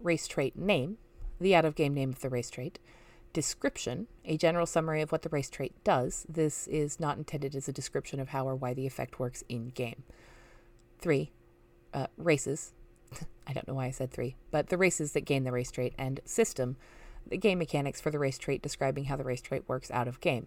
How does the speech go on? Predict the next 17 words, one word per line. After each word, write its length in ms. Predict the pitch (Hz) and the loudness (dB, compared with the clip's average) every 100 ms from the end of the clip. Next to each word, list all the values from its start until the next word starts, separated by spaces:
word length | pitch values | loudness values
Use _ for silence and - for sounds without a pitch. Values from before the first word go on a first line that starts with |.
| - | -8
These 220 | 151 127 | -8 -4
are 160 | 135 131 | -2 -2
the 100 | - | -4
detailed 440 | 175 185 202 180 | -4 -2 2 2
rules 240 | 151 139 - | 2 -2 -4
describing 480 | 143 143 139 156 | -6 -2 0 0
how 80 | 151 | -2
the 120 | 147 | 0
ability 300 | 143 135 135 | 0 0 -2
works 300 | 139 226 - | 0 -2 -2
be-, 200 | - 170 - - - | -6 -6 -6 -16 -6
within 300 | 175 185 170 | -2 0 0
the 80 | 156 | 0
Legacy's 500 | 143 143 147 139 - | -2 -4 -6 -6 -4
rules 280 | 123 - | -6 -6
framework. 560 | - 147 139 117 - - - - - - - - - - - - - - - - - - - - - | -8 -4 -4 -4 -10 -20 -18 -18 -18 -20 -20 -20 -20 -16 -16 -16 -20 -20 -20 -20 -20 -20 -20 -20 -2
So, 200 | 170 | 0